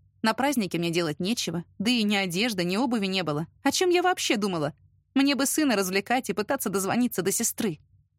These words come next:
Через полчаса я покормила Кирюшу и уложила его на дневной сон. Снова попыталась позвонить сестре,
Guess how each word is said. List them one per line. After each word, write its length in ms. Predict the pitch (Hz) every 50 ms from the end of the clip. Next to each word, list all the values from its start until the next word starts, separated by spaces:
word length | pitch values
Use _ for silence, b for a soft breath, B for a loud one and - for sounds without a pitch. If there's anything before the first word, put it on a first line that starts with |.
| _ _ _ _ _ _ _ _
Через 300 | - - 247 269 269 -
полчаса 460 | - 302 294 269 - - - - 285
я 140 | 302 277 285
покормила 460 | 285 294 - 262 247 240 240 233 208
Кирюшу 460 | 180 - 175 170 175 233 277 - - 220
и 100 | - 247
уложила 440 | 247 226 220 202 190 220 277 285
его 160 | 247 208 185 185
на 100 | 180 175
дневной 320 | 160 175 175 175 185 208
сон. 280 | - - - 147 151 - - _ _ _ _ _ _ -
Снова 320 | - - 269 311 330 311
попыталась 500 | - 208 170 185 - - 214 196 180 -
позвонить 420 | - 185 170 170 165 160 170 160 -
сестре, 400 | - - - - - 202 226